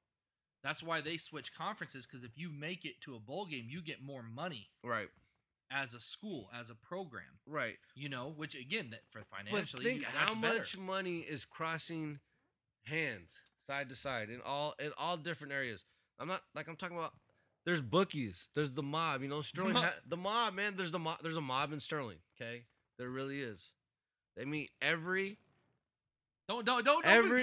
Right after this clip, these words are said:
Speaker 1: get, don't get
Speaker 2: let me
Speaker 1: yourself, don't get
Speaker 2: let
Speaker 1: yourself in trouble, man.
Speaker 2: <laughs> Listen, they know who they are, and I've spoke to them about this.
Speaker 1: <laughs>
Speaker 2: On the first of every month, they meet at the, at the barbecue place, at the, the hot spot in town on the corner.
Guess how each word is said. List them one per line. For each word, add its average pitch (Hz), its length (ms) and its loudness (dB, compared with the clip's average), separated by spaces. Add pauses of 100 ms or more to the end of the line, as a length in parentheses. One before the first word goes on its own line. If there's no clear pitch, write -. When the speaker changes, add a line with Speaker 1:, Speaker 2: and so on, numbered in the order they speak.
Speaker 1:
get, - 80 -14
don't - 180 6
get 359 80 6
Speaker 2:
let 226 160 10
me 247 60 8
Speaker 1:
yourself, 277 260 12
don't 285 140 4
get 214 100 8
Speaker 2:
let 427 180 10
Speaker 1:
yourself 285 240 6
in 214 80 0
trouble, 214 320 2
man. 202 400 2
Speaker 2:
<laughs> - 40 -20
Listen, 202 360 6
they 214 160 8
know 247 200 8
who 208 160 4
they 180 180 6
are, 135 240 2
and 160 160 2
I've 190 160 8
spoke 214 320 4
to 160 60 -10
them 131 200 -2
about 113 320 -6
this. 113 140 -12 (260)
Speaker 1:
<laughs> 185 140 -6 (100)
Speaker 2:
On 202 160 2
the 233 120 2
first 220 320 2
of 190 100 -4
every 196 300 2
month, 175 340 2
they 175 120 0
meet 180 200 0
at 170 180 2
the, 160 360 0
at 160 100 -4
the 185 60 -8
barbecue 170 440 -2
place, 127 300 -6 (100)
at 123 140 -12
the, 120 220 -8 (280)
the 120 380 -6
hot 165 160 -4
spot 165 260 -2
in 165 60 -8
town 170 220 -2
on 147 80 -2
the 139 80 -6
corner. 139 280 -4